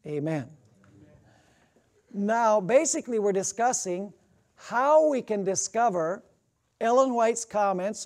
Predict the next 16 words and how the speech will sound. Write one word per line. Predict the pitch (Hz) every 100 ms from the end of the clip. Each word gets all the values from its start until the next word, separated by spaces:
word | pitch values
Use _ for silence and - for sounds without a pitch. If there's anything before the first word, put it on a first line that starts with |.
| -
on | 196 190
any | 190 233 262
given | 220 220 220
text | 196 208 208 -
or | 190
passage | 196 196 190 180 175 - - _ _ _ _ _
without | 175 202 196 226 262 147
her | - 226 226
quoting | - 214 247 302 277 190
it | 180 220 - -
or | 233 269 220 214 240 _ _ _ _ _
even | 226 262 254 247 -
alluding | 208 208 214
to | 196
the | 196
language. | 208 196 151 117 -